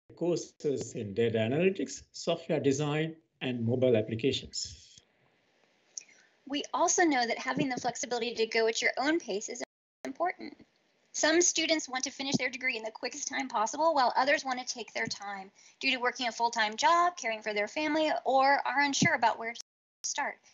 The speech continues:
Speaker 2: Certificates can be the perfect way to start or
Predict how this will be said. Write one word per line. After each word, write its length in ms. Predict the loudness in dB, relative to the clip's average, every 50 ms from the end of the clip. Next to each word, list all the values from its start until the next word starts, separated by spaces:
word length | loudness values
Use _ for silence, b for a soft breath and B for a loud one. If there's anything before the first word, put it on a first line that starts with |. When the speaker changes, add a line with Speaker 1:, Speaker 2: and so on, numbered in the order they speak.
| _ _ _ b b b b b b b b b b b b
Speaker 2:
Certificates 580 | 0 0 0 0 0 -2 -2 0 0 -2 -4 -4
can 120 | -4 -4
be 100 | -4 -4
the 120 | -4 -6
perfect 420 | -8 -6 -6 -4 -2 -2 -4 -4 -2
way 240 | 0 2 2 2 0
to 80 | -2
start 380 | -4 -2 0 2 2 2 0 -2 -6 _ -10
or 120 | -10 -10